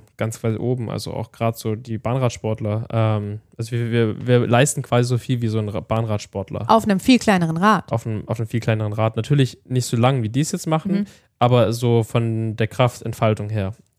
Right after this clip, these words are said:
Speaker 2: Ja.
Speaker 1: Und dementsprechend müssen wir das halt auch halten können. Stell dir vor, dein Bein bringt halt irgendwie so zwei P S irgendwie aufs Fahrrad und dein Oberkörper wäre viel zu schwach, um das überhaupt
Speaker 2: Mhm.
Speaker 1: halten zu können.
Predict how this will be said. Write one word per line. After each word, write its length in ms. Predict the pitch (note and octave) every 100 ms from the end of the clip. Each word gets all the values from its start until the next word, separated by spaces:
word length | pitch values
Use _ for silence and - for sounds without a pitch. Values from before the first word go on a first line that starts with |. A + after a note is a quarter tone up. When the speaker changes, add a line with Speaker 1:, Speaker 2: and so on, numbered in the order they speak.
| -
Speaker 2:
Ja. 120 | A#2
Speaker 1:
Und 260 | A#2 A#2 - - _ _ -
dementsprechend 440 | C3 B2+ C#3 C#3+
müssen 140 | D3 D3+
wir 60 |
das 140 | C3 A#2+
halt 160 | A#2+
auch 140 | G#2+ -
halten 260 | B2+ C3
können. 320 | A#2+ A2 A2 A2
Stell 200 | - A#2
dir 80 | A#2+
vor, 220 | C3 B2
dein 160 | A#2
Bein 260 | A2+ A#2+ B2+
bringt 240 | C3 B2
halt 160 | C3 A2+
irgendwie 300 | A#2 A#2+ A#2
so 140 | A#2
zwei 220 | A#2 - A#2
P 140 | -
S 220 | - D3
irgendwie 180 | D3 C#3
aufs 160 | C3+ -
Fahrrad 380 | D3+ D3 D3
und 180 | - A#2+
dein 160 | A#2+ A#2
Oberkörper 480 | B2 B2+ - B2 A#2
wäre 160 | A2+
viel 180 | A2 B2
zu 120 | A#2
schwach, 240 | - C3+ A#2+
um 80 | A2
das 140 | -
überhaupt 180 | G#2 G2
Speaker 2:
Mhm. 40 |
Speaker 1:
halten 200 | C3 C#3
zu 140 | - A2+
können. 260 | A2+ G#2